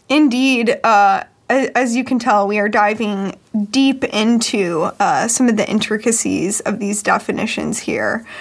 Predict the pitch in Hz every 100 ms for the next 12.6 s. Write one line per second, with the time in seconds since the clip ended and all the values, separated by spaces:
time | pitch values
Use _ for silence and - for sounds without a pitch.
0 | - - 214 214 202 190 165 110 80 52
1 | 226 233 - 233 220 220 226 247 - -
2 | - - 320 339 320 403 440 403 339 349
3 | 320 - 254 254 247 247 233 - 226 262
4 | 262 240 247 233 240 226 226 269 254 233
5 | 208 190 214 226 202 226 247 226 220 -
6 | 226 196 196 - - 190 196 233 226 214
7 | 220 233 240 185 180 - - - - 254
8 | 294 359 339 294 269 269 - - 254 262
9 | 240 240 240 226 226 - 240 240 - 254
10 | - 254 226 262 262 262 247 220 190 190
11 | - 262 262 233 180 196 180 202 226 190
12 | 196 - 185 180 185